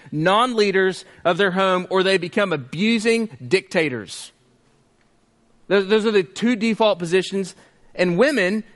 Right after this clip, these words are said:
tend to either become manipulative and resistant, they refuse to submit, or they become power hungry, and they seek to rule over their husbands. And that's just how sin does. It just ruins the, the, the role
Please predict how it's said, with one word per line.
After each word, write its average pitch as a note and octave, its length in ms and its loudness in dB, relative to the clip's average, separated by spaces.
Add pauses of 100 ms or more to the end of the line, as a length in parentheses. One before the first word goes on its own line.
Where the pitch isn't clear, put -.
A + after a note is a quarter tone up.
tend G#3+ 220 0
to F#3+ 60 -2
either A3 200 0
become G3+ 380 0
manipulative B3 800 0
and F#3+ 180 0
resistant, G3+ 640 0
they F3 120 2
refuse G3 600 -2
to A#3 120 -4
submit, G#3 500 0
or G3 140 4
they G3+ 80 2
become F3 320 0
power G#3+ 480 0
hungry, B2+ 480 -4 (280)
and G#3 160 2
they G3+ 100 2
seek - 380 -4
to G3 120 2
rule D#3 580 2
over D#3+ 220 0
their E3+ 140 2
husbands. D3 680 -6 (720)
And B3+ 120 2
that's D#4 140 -2
just E4+ 160 -4
how C4+ 120 2
sin B3+ 360 0
does. C4 300 2 (160)
It A3+ 100 -4
just G#3 220 0
ruins F3+ 680 0 (280)
the, G#3 220 2
the, G#3 160 2
the F#3+ 200 2
role G3+ 600 2